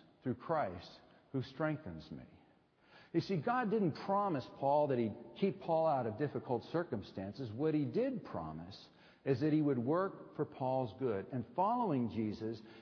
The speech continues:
didn't mean that Paul would be exempt from difficult experience, but what it did mean is that Paul would have the opportunity to see and experience God's promised goodness at work in his life.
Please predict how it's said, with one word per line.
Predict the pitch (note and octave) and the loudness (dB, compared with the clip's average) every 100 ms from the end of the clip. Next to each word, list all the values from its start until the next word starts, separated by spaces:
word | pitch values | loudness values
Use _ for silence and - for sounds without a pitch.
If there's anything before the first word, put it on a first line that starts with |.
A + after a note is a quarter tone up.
| - | 2
didn't | F#3 E3+ | 4 6
mean | F#3 F3 | 4 4
that | D3 - | 2 0
Paul | D#3+ E3 | 2 4
would | C#3 A#2 | 4 4
be | B2 | 2
exempt | G#2+ F#2 G#3 B3 - | 2 0 0 0 -2
from | G#2 | 0
difficult | G2 - G2 G#2 G2 | 0 -2 -6 -4 -4
experience, | F#2+ - - A2 A2+ - | -4 -8 -4 -2 -2 0
but | B2+ | 0
what | C3+ D3 | 2 0
it | C3 A2+ | -2 -2
did | G3+ A3 | -2 2
mean | C#3+ C#3 C#3+ C#3 - - - | 2 2 0 -4 -12 -14 -2
is | A#2+ | 2
that | B2+ B2 | 2 -2
Paul | - G#3+ A#3 A3 | 0 2 2 2
would | D3 | 0
have | A2+ D3 C3+ | -2 -2 -2
the | - | -2
opportunity | F3 G3 E3 - F3 D3+ | -2 -2 -4 -2 -2 0
to | G2 G2+ - - | 0 -4 -6 -2
see | F#3+ G#3+ G#3+ - - - - - | 0 2 -2 -6 -16 -20 -20 -6
and | B2+ B2+ | 0 0
experience | - - - G#3 E3+ F#2+ F#2 G2 - - - - - - | -2 -10 -4 0 2 0 -2 -8 -14 -20 -20 -20 -20 -4
God's | C3 C3 C#3 D3 C3 - - - | 0 2 2 -2 -8 -16 -20 -6
promised | A#2+ G#2+ A2 G#2+ - A2 | -2 0 0 -4 -12 -2
goodness | D3 G#2 E2 - | -2 -2 -6 -8
at | - | -6
work | F#2+ F#2 F#2+ | -4 -4 -4
in | F#2+ | -6
his | E2+ | -4
life. | F#2+ F2 | -4 -4